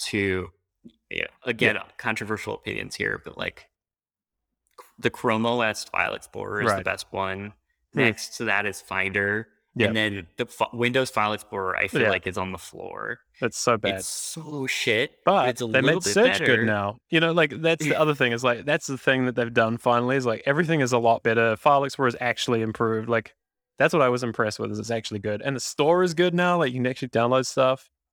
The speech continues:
Speaker 2: Um, like, you don't have
Speaker 1: And
Speaker 2: to, like,
Speaker 1: Android
Speaker 2: go to
Speaker 1: apps are coming.
Speaker 2: Yeah, that's pretty nuts.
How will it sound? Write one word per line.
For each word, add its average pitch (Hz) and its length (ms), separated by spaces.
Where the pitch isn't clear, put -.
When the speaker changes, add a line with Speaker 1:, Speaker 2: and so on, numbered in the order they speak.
Speaker 2:
Um, 104 460
like, 110 140
you 110 60
don't 117 100
have - 20
Speaker 1:
And 120 80
Speaker 2:
to, 113 80
like, 110 80
Speaker 1:
Android 107 160
Speaker 2:
go 110 80
to 120 80
Speaker 1:
apps 120 140
are - 40
coming. 139 380
Speaker 2:
Yeah, 127 260
that's 120 240
pretty 113 180
nuts. 101 320